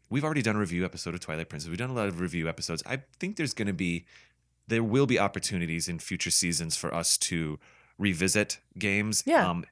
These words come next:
Speaker 1: outside of the context of just talking about all the dungeons and stuff like that.
Speaker 2: Right.
Speaker 1: So I'm sure something like
Speaker 2: Absolutely.
Speaker 1: that'll happen with Ocarina. Daniela A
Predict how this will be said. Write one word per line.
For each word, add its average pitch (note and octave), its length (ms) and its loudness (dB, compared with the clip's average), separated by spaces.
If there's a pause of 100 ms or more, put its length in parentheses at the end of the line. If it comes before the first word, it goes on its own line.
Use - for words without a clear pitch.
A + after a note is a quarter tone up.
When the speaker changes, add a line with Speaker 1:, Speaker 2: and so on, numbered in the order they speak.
Speaker 1:
outside F2+ 400 4
of D#2+ 80 -6
the - 40 -8
context F2 460 -2
of - 60 -8
just F2+ 180 -4
talking D#2+ 260 -6
about D#2 200 -2
all D#2 80 -2
the D#2 80 -6
dungeons E2 340 -8
and F2 80 -2
stuff F2+ 220 -2
like F#2+ 160 -2
that. G2+ 240 -2
Speaker 2:
Right. F3+ 200 2 (120)
Speaker 1:
So B2+ 100 -2
I'm A2 80 0
sure - 160 2
something F#3+ 300 2
like E3 100 -2
Speaker 2:
Absolutely. - 120 -2
Speaker 1:
that'll D3+ 160 -4
happen D2+ 260 -6
with D2+ 100 -8
Ocarina. D2 500 -12 (460)
Daniela G2+ 560 2
A E2+ 320 2